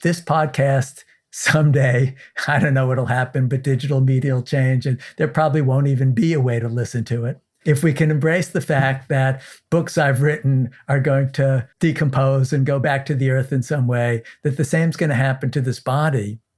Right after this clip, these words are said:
there's a certain freedom that comes from that. There's a certain realizing that, "Oh gosh,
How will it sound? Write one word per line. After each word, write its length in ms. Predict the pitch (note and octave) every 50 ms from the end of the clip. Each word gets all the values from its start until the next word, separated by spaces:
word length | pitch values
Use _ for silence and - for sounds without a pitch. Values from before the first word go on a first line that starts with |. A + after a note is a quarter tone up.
| _ _
there's 160 | - D#3 D#3+ D#3+
a 80 | F3+
certain 640 | - - - F#3+ F#3+ F#3+ - G3+ F#3+ F#3+ F#3+ F#3+ F#3 - _
freedom 640 | - - - G3 A3+ C4 C4+ C4+ C#3 F#2+ G2+ A#2 - _
that 160 | - C3+ C3+
comes 240 | - B2 B2 A#2 G#2+
from 240 | - - A#2 A2 G#2+
that. 320 | G#2 G2+ G2+ G2+ - - _ _ - - _ _ _
There's 160 | D#3 C#3+ C#3
a 60 | D#3
certain 420 | - - G3+ G3 G#3 G3+ F3 E3
realizing 640 | D#3+ D#3+ F3+ G3+ G#3 G3+ F#3 E3+ D#3 C#3 D#3+ D#3 D3+
that, 200 | D3 D3+ - - _ -
"Oh 320 | - - - F#3 F#3 F3+ E3
gosh, 580 | - D#3+ D3 D#3+ F3+ F3+ F3+ E3 C3+ - -